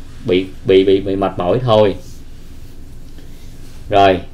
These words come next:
còn chút xíu nữa về tới nhà rồi các bạn. Đây là cái đoạn đường local để mà về nhà của mình đây.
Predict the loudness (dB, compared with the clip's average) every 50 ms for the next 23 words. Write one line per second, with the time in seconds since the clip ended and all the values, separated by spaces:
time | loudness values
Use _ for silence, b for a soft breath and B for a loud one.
0 | -14 -14 -12 -12 -10 -6 -2 -2 0 0 -2 4 6 8 8 8 6 6 6 6
1 | 4 4 2 2 2 2 2 2 0 0 -2 -2 -4 -4 -4 -4 -2 -2 -2 -2
2 | -2 -2 -2 -2 0 0 2 2 2 2 4 2 0 0 2 4 4 4 4 2
3 | 0 -2 -4 -4 -4 -4 -4 -6 -2 0 0 0 2 0 -2 -2 -4 -4 -6 -6
4 | -4 -2 -2 -2 -2